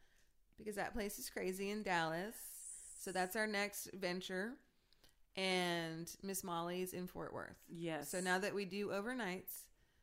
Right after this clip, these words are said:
Speaker 1: those are our next two that we wanna do.
Speaker 2: And to give you an idea about what we're walking into with the La Quinta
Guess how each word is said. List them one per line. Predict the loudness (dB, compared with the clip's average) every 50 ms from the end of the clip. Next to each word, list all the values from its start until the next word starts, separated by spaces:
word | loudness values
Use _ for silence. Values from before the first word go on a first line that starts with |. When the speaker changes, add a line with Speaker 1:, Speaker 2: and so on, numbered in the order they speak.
| -20 _ _ _ -4
Speaker 1:
those | -2 -2 0 0
are | 0 2
our | 2 2
next | 2 2 0 0 -2 -6 -4
two | -2 -2 0
that | 0 0 0
we | 0
wanna | 0 -2 -2 -4 -4
do. | -6 -8 -10 -12 -8 -4
Speaker 2:
And | 0 2
to | 2 4
give | 4 4 4
you | 4 2
an | 2
idea | 2 0 0 0 0 0 2 2 2 2 0
about | -2 -2 0 2 2 2 2 0
what | 0 -2 0
we're | 0 0
walking | 2 2 2 0 0 0 -2 -2
into | 0 -2 -2 -2 0 0 2 4 4 4 2 2 0
with | -2 -2 -2
the | -2 -2
La | -2 -2
Quinta | -4 -4 -6 -6 -6 -4 -2 -2 -2 -2